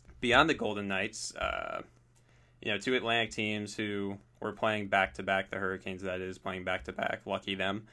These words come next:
Tampa and Toronto are both off to incredible starts.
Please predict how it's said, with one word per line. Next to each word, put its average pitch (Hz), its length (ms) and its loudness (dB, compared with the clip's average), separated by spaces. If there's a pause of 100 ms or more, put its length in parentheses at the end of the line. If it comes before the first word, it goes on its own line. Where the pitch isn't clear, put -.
(120)
Tampa 107 400 2
and 98 320 0
Toronto 98 540 -4
are 98 140 0
both 98 320 0
off 98 220 4
to 101 180 -2
incredible 98 480 -4
starts. - 640 -4